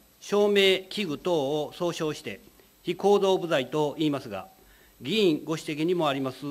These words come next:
東日本大震災での被害状況を踏まえ、文部科学省においても、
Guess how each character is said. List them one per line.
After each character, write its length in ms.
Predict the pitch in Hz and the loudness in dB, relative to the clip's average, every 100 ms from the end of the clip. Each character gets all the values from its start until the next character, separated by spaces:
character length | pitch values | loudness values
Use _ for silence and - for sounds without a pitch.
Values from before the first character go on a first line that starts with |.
| 139 - _ - | -12 -16 _ -4
東 400 | 190 202 196 196 | 0 0 0 0
日 120 | 196 | 0
本 340 | 170 127 113 | 2 0 -2
大 240 | 117 175 175 | 0 0 0
震 280 | - 170 127 | 0 0 0
災 260 | 127 113 | -6 -4
で 100 | 151 | -4
の 220 | 135 107 - _ | -4 -6 -12 _
被 120 | 175 | -4
害 280 | 190 185 185 | 0 2 2
状 180 | 185 143 | 0 -2
況 220 | - 110 | -4 -6
を 320 | 113 147 - | -4 -4 -6
踏 60 | 135 | -4
ま 140 | 131 | -4
え、 120 | 101 - _ _ _ - _ 117 | -4 -10 _ _ _ -20 _ -2
文 200 | 139 170 | 0 2
部 100 | 175 | 0
科 120 | 196 | 0
学 180 | 202 202 | -2 -2
省 160 | 180 147 | -2 0
に 100 | 160 | 0
お 80 | |
い 60 | 151 | -2
て 100 | 156 | -2
も、 340 | 165 147 135 | 0 0 -2